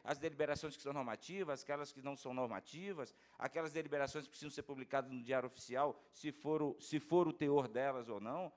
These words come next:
assim como as resoluções também que têm que ser publicadas no Diário Oficial, todas elas teriam que ser publicadas. É um ordenamento do que efetivamente nós fazemos hoje. E o manual, além disso, avança do fato de que toda deliberação que venha pra cá de comissão tem que preceder de um,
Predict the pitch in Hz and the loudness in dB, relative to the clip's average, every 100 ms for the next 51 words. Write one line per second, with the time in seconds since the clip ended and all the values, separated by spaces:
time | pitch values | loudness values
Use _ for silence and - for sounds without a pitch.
0 | _ - 131 - 156 160 147 143 147 135 | _ 0 0 0 -2 -2 -2 -2 -2 -4
1 | 127 151 151 131 120 151 139 143 - 139 | -4 -4 -4 -4 -4 -6 -8 -14 -10 -10
2 | 131 123 135 127 127 131 127 - - 131 | -8 -6 -4 -4 -2 -2 -2 -6 2 4
3 | 123 - _ 170 160 131 147 143 127 131 | 4 0 _ 4 4 2 -2 -2 -6 -8
4 | 131 - 127 104 101 120 180 151 - - | -8 -8 -6 -8 0 4 4 2 -6 -4
5 | 233 240 202 226 185 151 214 - 214 220 | 2 4 4 2 0 0 -4 -6 -4 -2
6 | 233 214 - 160 175 226 233 226 202 202 | 0 -2 -2 -2 -2 -4 -4 -2 -2 -4
7 | 127 139 196 139 - - _ _ _ _ | -2 0 0 -2 -8 -20 _ _ _ _
8 | - 202 233 208 185 214 170 175 240 151 | -2 2 2 4 6 8 6 4 0 -2
9 | 185 254 - 160 139 233 233 185 156 202 | -4 -2 4 4 4 0 0 -4 2 4
10 | 220 175 - 175 - 220 196 185 175 175 | 4 -2 -8 -2 2 2 4 0 2 2
11 | 160 - 156 151 156 117 190 180 156 147 | 2 0 -2 -2 -6 -2 0 0 2 2
12 | 151 139 151 143 127 151 147 - 208 - | 2 0 0 -2 -2 -4 -4 2 2 2
13 | - 165 160 147 151 139 147 135 | -4 -4 -4 -4 -6 -6 -8 -10